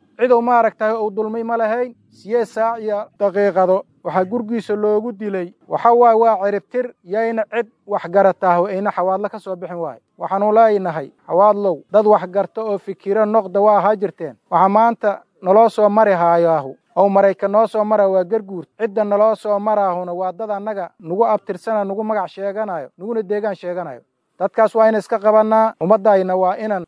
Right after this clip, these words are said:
aan dejinnaa. Waa inan nabadda ay hadda haystaan, nabad ka fiican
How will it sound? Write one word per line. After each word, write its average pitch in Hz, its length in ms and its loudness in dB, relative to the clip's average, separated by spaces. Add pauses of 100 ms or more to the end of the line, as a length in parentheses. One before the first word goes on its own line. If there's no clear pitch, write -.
aan 175 240 -2
dejinnaa. 156 600 -8
Waa 180 180 4
inan 208 180 2
nabadda 190 460 0 (200)
ay 180 120 0
hadda 190 300 0
haystaan, 175 560 -4
nabad 185 220 -4
ka 214 140 -6
fiican 160 440 -2